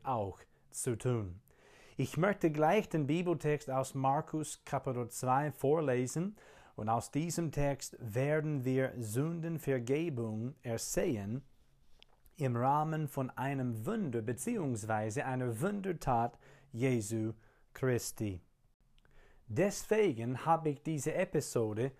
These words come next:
ein übernatürlicher Hintergrund genannt. Nun lese ich den Text vor, Markus Kapitel zwei, Verse eins bis zwölf.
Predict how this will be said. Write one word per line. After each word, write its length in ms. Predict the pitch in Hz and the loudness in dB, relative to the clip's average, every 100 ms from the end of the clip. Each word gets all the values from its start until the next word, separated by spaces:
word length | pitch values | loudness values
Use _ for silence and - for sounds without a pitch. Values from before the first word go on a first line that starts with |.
| - - _ | -18 -20 _
ein 200 | 120 120 | -4 -4
übernatürlicher 1200 | - 208 196 190 156 139 - 175 196 185 160 160 156 - | -4 -8 -6 -6 -6 -6 -4 0 0 0 -2 -2 -4 -4
Hintergrund 840 | 185 190 170 123 110 117 120 131 - - _ _ - | -2 -2 -2 -4 -2 -4 -4 -8 -18 -20 _ _ -4
genannt. 580 | 123 113 107 90 82 - - - _ _ | 0 2 2 0 -6 -14 -20 -20 _ _
Nun 320 | 113 139 180 165 | 0 2 4 2
lese 320 | 156 143 151 | 0 0 0
ich 140 | 135 | -2
den 200 | 127 110 | -4 -2
Text 360 | - 156 - - | 2 2 0 -2
vor, 400 | 131 131 131 131 - - _ | 2 4 4 0 -8 -20 _
Markus 680 | 117 123 139 - 139 - - | 4 4 4 2 -2 -2 -6
Kapitel 440 | - 135 135 117 107 | 0 0 0 -2 -4
zwei, 500 | - 117 113 131 185 208 - _ _ | -4 4 6 6 4 -4 -16 _ _
Verse 340 | - 107 120 - | -4 -2 -2 -2
eins 480 | 113 127 139 135 - | -2 0 0 -4 -6
bis 500 | - 123 123 - - - - | -2 -2 -2 -6 -10 -16 -8
zwölf. 640 | - 113 110 104 92 - | -2 2 6 6 4 -2